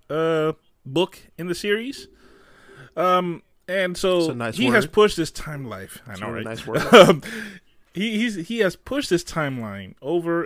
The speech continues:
Speaker 1: and over and over, and we kept hoping that this would be the end. And then, I see the article, George R R Martin wrote hundreds of pages in twenty twenty,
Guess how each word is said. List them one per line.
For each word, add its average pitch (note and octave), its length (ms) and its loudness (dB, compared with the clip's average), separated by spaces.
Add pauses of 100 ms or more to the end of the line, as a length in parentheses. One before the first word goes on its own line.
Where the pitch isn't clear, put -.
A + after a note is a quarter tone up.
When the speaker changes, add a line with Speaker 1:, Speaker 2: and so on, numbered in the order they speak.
Speaker 1:
and F#2 180 -18
over B2 420 -6
and B2 220 -10
over, E2+ 520 -14
and G2 240 -16
we F2+ 80 -20
kept E3+ 420 -8 (400)
hoping D#3 560 -6
that G2+ 300 -12
this C#3+ 180 -10
would C3 120 -10
be A2+ 120 -12
the A2 240 -12
end. F3 480 -4 (640)
And F#2 320 -14
then, B2 680 -6 (200)
I G2 40 -14
see F#2 200 -16
the F2+ 120 -12
article, A2+ 760 -6 (240)
George A#2 240 -6
R A2+ 60 -6 (100)
R G#2+ 60 -6
Martin G#3 540 4
wrote D3+ 260 0
hundreds C4 440 0
of A3+ 120 -6
pages G3+ 460 -4
in A#2 120 -12
twenty F3 260 -4
twenty, C#3 360 -8